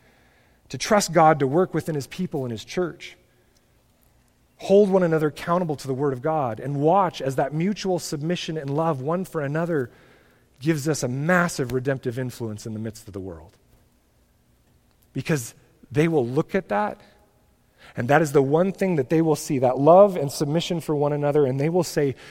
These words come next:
"There is no way that that can come from anything else other than the miracle of Jesus Christ. There is no way that can come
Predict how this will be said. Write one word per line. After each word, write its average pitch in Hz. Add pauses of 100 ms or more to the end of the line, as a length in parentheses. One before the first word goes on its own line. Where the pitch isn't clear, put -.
(160)
"There 160
is 139
no 254
way 127 (420)
that -
that 175
can 208
come 127
from 120
anything 180
else 120 (100)
other 143
than 123
the 113
miracle 123
of 98
Jesus 92
Christ. - (1120)
There 170
is 156
no 240
way 247
that 175
can 180
come 147